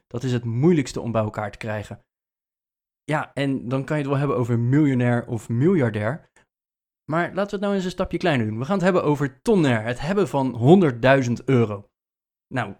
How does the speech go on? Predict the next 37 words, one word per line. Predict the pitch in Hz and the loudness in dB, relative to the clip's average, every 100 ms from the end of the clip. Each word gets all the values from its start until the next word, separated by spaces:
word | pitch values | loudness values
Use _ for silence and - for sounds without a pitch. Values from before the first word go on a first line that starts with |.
| - | -12
Bas | 123 151 | -2 0
en | 170 | 2
ik | 190 - | 0 0
die | 147 | -6
vertellen, | 135 143 135 120 110 | -4 0 2 2 0
eh, | 113 113 110 - - _ - | -4 -6 -6 -10 -20 _ -6
hoe | 123 139 | -2 -2
ver | 120 110 | -2 -2
wij | 113 160 | 0 0
erin | 170 165 151 | 2 0 -2
staan. | - 117 123 120 _ _ _ - | -2 -2 -4 -8 _ _ _ -8
Maar | 143 | -2
ook, | 160 160 - | 0 0 -4
eh, | - 123 123 123 120 131 | -2 2 2 0 -4 -8
kunnen | 123 196 | 0 0
we | 160 | 0
inderdaad | 151 143 139 | -2 0 0
al | 131 139 | 0 -4
verschil | 143 - 240 | -4 -4 -2
zien? | 175 113 | -2 -2
Want | 117 123 143 | -2 -6 -6
die | |
eerste | 143 190 - | -2 -2 -2
honderdduizend | 139 147 131 123 117 120 | -2 -2 0 0 0 -2
is | 117 | -6
het | 110 | -2
moeilijkst. | 151 208 107 - - - _ _ _ - | 2 2 2 -4 -18 -20 _ _ _ -2
Maar | 131 143 - - 143 | 0 0 -4 -14 -4
kunnen | 170 156 | -2 0
wij | 165 190 | 0 0
dan | 175 | 0
al | 143 147 | -4 -4
verschillen | 147 - 156 | -6 -6 -6
zien | 135 143 | -4 -6
tussen, | 135 135 143 123 - _ _ | -6 -8 -8 -8 -12 _ _
hè, | - 190 | -4 -4
de, | 127 139 - | -2 -6 -6